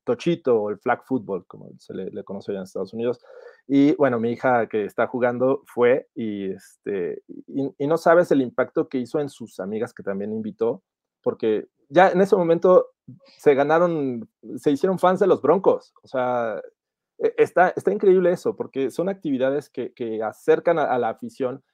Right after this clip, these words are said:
y gente que ni siquiera los tenía en el radar posiblemente y estaban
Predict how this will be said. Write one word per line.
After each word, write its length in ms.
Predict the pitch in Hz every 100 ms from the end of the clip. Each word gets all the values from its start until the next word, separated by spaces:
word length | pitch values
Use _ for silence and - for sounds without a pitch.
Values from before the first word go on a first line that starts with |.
| _ _
y 440 | 139 143 139 139 -
gente 380 | 160 175 185 190
que 120 | 160
ni 140 | 135
siquiera 480 | - 120 - 147 165
los 300 | 165 127 107
tenía 200 | 123 123
en 80 | 143
el 120 | 156
radar 340 | 139 120 135 -
posiblemente 600 | 135 139 135 127 123 143
y 100 | 110
estaban 500 | - 117 123 123